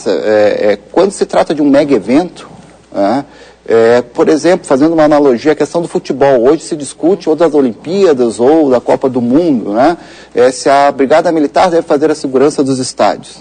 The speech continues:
né, já que é um evento privado. Mas o fato é que é da cultura brasileira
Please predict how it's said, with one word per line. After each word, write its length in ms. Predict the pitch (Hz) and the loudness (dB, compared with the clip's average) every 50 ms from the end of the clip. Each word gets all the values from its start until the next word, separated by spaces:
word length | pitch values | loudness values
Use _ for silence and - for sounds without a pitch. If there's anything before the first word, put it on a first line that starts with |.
| - | -12
né, 240 | 101 110 131 151 151 | -4 -2 0 0 0
já 160 | 113 127 123 | 0 -2 -2
que 80 | - - | -2 -2
é 40 | 123 | -4
um 40 | |
evento 220 | 117 123 127 - - | -2 -2 -4 -4 -6
privado. 500 | - - 131 104 113 107 98 - - - - - - - - - | -4 -4 -2 0 0 0 0 -2 -4 -10 -20 -20 -20 -20 -14 -2
Mas 180 | - 143 147 143 | 0 0 0 0
o 60 | 170 | -4
fato 320 | - - - - - - | -4 -2 -2 -2 0 -2
é 60 | 226 226 | -4 -4
que 360 | - - - 214 233 240 233 - - - _ - | -4 -4 -4 -4 -4 -4 -6 -10 -20 -20 _ -2
é 180 | 117 131 156 | 0 0 2
da 140 | 151 147 156 | 2 0 -2
cultura 720 | 151 - - - 151 139 - - - 190 240 285 - - 147 | -4 -4 -4 -4 -4 -4 -4 -4 0 0 2 2 2 0 0
brasileira 800 | 113 120 120 113 113 120 147 151 139 131 135 151 - 214 240 | 0 0 0 0 0 0 0 2 4 4 4 4 2 0 -2